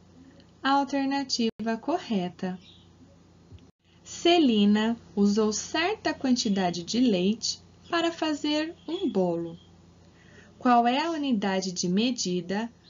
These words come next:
mais adequada para Celina registrar essa quantidade de leite utilizada? Vocês vão marcar com o X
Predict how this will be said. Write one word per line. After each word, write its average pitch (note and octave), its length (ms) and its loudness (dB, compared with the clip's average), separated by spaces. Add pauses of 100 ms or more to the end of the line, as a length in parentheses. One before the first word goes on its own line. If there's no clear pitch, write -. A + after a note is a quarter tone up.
(160)
mais C#4 600 2
adequada A3 920 -4 (300)
para F#3 280 -2
Celina C#4+ 720 0
registrar G#3+ 920 -4
essa F#3 300 -6
quantidade F#3+ 720 -4
de C4+ 140 -2
leite A3 360 0
utilizada? F#3+ 920 -4 (1080)
Vocês F3+ 360 -6
vão F3+ 140 -4
marcar F3 480 -6
com F#3+ 220 -4
o B3+ 100 0
X B3 800 -4